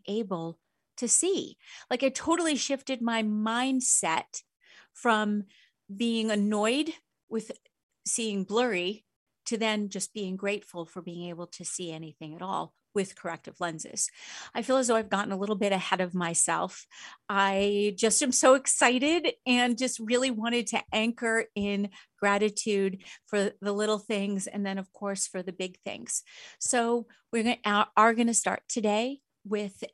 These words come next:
a meditation. And so if you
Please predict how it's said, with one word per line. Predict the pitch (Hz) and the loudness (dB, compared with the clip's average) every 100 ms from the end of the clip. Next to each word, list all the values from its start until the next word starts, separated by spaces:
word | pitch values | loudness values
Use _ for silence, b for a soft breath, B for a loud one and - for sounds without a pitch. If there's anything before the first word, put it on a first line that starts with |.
| - | -8
a | 185 180 175 175 _ _ - | -6 -6 -8 -12 _ _ -6
meditation. | 185 180 185 - 165 - 185 339 _ _ _ _ _ _ _ _ _ _ - - - | -4 -4 -6 -8 -8 -6 -4 -6 _ _ _ _ _ _ _ _ _ _ -10 -8 -6
And | 185 175 185 170 | -4 -4 -4 -2
so | - - - - _ | -2 -4 -14 -20 _
if | 202 190 180 - | -8 -8 -10 -14
you | 185 170 170 | -16 -14 -14